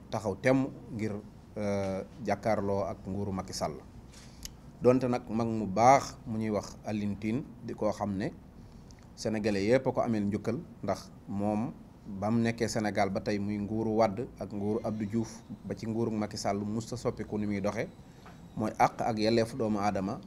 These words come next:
daf koy taxaw, te it bu loolu weesoo loolu mooy liggéeyam, waaye bu loolu weesoo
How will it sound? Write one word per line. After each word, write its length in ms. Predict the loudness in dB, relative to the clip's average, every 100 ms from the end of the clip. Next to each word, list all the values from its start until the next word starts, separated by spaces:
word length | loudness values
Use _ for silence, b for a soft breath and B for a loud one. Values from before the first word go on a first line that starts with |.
| -12
daf 160 | -10
koy 320 | -4 -2 -2 -6 -10 -4
taxaw, 360 | 2 4 2 -4 -12 -4
te 60 |
it 180 | 0 0 -2 -6
bu 140 | 2
loolu 260 | 6 8 8
weesoo 280 | 6 4 2
loolu 220 | 2 4
mooy 160 | 4
liggéeyam, 440 | 2 2 2 2 2
waaye 160 | 2
bu 100 | 2
loolu 220 | 6 8 8
weesoo 420 | 6 6 2 0